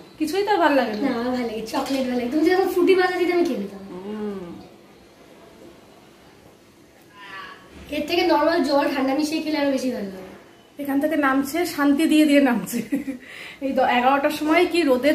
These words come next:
Speaker 1: তেজ, তাহলে ভাবো যদি ওদের পরীক্ষাটা বেলাতে হতো তাহলে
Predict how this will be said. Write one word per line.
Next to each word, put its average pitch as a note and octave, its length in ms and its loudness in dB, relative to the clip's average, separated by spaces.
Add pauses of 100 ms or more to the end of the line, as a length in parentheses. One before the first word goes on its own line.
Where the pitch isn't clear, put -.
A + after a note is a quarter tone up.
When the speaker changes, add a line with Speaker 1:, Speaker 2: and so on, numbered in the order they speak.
(140)
Speaker 1:
তেজ, C4+ 500 4
তাহলে A#3 180 -2
ভাবো B3+ 360 0
যদি B3+ 280 0
ওদের C#4 280 2
পরীক্ষাটা C4 400 -2
বেলাতে A3+ 420 0
হতো D4+ 340 2
তাহলে B3 220 -2